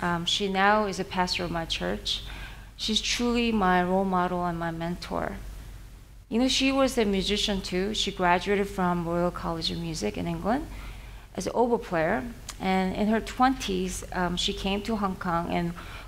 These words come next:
went into this notorious Kowloon Wall City. It's like the ha-, haven for criminals and drug addicts and prostitution. And she helped them get off the drugs. Um, and fifties to eighties, it was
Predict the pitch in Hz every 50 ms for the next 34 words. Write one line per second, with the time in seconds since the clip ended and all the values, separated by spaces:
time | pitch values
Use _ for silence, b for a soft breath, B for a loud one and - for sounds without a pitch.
0 | B B - 196 202 202 170 165 214 226 233 226 220 220 196 196 190 196 196 196
1 | 190 185 185 - - - 233 233 233 233 214 202 180 185 - - - - - 190
2 | 202 208 202 208 202 190 185 180 185 175 180 175 - - 202 190 185 165 156 -
3 | B B B B B B B B B B B - - - - - - - 202 202
4 | 202 202 208 196 196 - 214 220 226 226 202 240 247 262 247 214 214 196 196 196
5 | - 196 190 185 185 185 180 180 - - - - - - - - - - - 240
6 | 240 240 233 226 220 214 208 202 196 202 196 180 175 156 190 196 196 196 190 180
7 | 180 185 185 185 - - 180 170 156 - - - 190 196 - - - - 226 226
8 | 202 - 190 170 - - B B B B B B B B B B B B B B
9 | - - - - - - - - - - - - - - - - 214 208 202 202
10 | - - - - 226 233 208 196 226 254 247 - - - 196 185 180 180 180 175
11 | - 180 185 180 180 185 180 - - - - - 208 208 196 185 185 - - -
12 | - - - - - 180 180 175 175 170 170 170 170 B B B B B - 208
13 | 208 208 - 269 269 269 - 277 269 254 - - 220 - - 190 190 208 233 247
14 | 240 240 220 190 175 175 180 - -